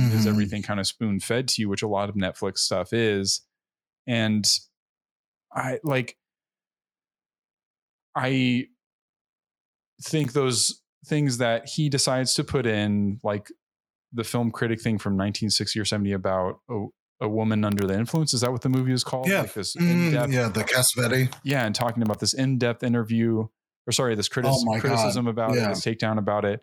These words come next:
Speaker 1: is a big chunk of the movie.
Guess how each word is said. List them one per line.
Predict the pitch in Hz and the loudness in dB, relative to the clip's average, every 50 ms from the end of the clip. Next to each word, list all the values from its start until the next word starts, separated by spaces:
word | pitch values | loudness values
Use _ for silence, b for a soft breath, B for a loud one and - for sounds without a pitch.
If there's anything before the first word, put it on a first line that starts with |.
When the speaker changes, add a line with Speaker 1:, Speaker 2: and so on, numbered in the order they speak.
| _ _ _ _ _ _ - | _ _ _ _ _ _ -4
Speaker 1:
is | 104 104 | -2 -2
a | 95 98 - _ - | -2 -2 -6 _ -2
big | 190 190 170 139 117 | 0 0 0 0 0
chunk | - - 139 135 127 - | 0 2 2 0 0 -2
of | 110 - 127 110 110 | -2 -2 -2 -2 0
the | 120 113 | 0 2
movie. | 110 117 120 123 113 117 113 110 107 104 101 | 2 2 2 2 2 2 2 2 2 0 -2